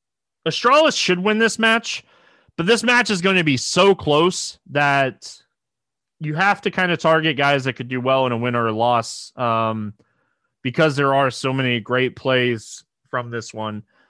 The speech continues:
Um, so, like, looking at Vitality,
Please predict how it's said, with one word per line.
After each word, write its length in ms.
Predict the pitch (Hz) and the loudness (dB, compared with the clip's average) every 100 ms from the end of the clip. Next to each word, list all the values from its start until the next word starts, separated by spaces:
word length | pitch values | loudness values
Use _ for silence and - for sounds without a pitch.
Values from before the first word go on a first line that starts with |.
| _ _ _ _ - | _ _ _ _ -2
Um, 580 | 160 180 175 160 139 - | 2 4 4 2 -4 -6
so, 160 | - 185 | 0 2
like, 240 | 190 - | 2 0
looking 360 | 180 202 220 185 | -2 0 -2 0
at 720 | 175 170 160 - - - - _ _ _ _ _ _ _ 135 | 2 2 0 -2 -14 -14 -16 _ _ _ _ _ _ _ -2
Vitality, 960 | 160 151 175 208 254 170 139 123 120 | 0 0 0 2 4 2 0 -2 -6